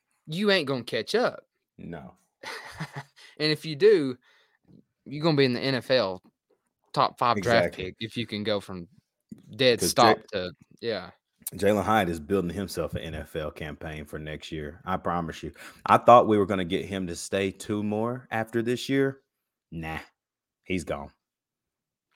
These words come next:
Speaker 2: I mean, in all honesty, if he was really, really wanted to,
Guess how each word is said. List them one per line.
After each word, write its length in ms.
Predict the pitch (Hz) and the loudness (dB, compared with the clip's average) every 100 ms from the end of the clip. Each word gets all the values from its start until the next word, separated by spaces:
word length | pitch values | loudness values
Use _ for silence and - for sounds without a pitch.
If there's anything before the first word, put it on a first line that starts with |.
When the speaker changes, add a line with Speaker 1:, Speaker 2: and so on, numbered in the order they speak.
| _ - - | _ -20 -2
Speaker 2:
I 80 | 104 | 2
mean, 180 | 107 | 2
in 160 | 85 107 | 2 2
all 180 | 107 117 | 6 6
honesty, 480 | 90 139 120 107 101 | 6 4 2 0 -2
if 120 | - | 0
he 100 | 135 | -2
was 180 | 101 85 | -4 -6
really, 440 | 82 95 117 113 | -2 0 2 0
really 320 | 85 107 113 | 0 0 0
wanted 340 | 92 92 117 113 | 0 -2 -4 -4
to, 300 | 135 135 | -4 -4